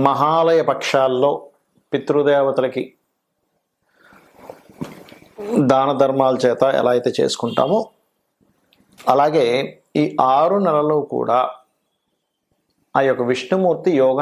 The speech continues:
నిద్రలోకి వెళ్తారంటూ ఉంటారు. యోగ నిద్రలోకి వెళ్ళినప్పుడు దేవతా ఆరాధనలతో పాటు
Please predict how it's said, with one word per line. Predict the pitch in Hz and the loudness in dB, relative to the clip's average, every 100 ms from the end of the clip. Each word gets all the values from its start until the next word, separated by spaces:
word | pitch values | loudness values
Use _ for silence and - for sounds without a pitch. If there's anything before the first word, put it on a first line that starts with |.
| 147 | -2
నిద్రలోకి | 131 131 123 117 | -2 -2 -2 -2
వెళ్తారంటూ | 117 117 - - - - | -4 -4 -4 -6 -8 -10
ఉంటారు. | - - - _ _ _ _ _ _ - 139 | -6 -8 -8 _ _ _ _ _ _ -4 0
యోగ | 139 160 | 0 0
నిద్రలోకి | 160 151 143 127 117 | 0 0 0 -2 -4
వెళ్ళినప్పుడు | 117 120 - 190 - - - | -4 -6 -4 -4 -4 -4 2
దేవతా | 120 127 131 160 156 127 123 | 2 2 2 2 2 2 2
ఆరాధనలతో | 131 135 131 131 127 117 - 113 123 | 2 2 0 -4 -4 -6 -4 -2 0
పాటు | 120 123 | -2 -2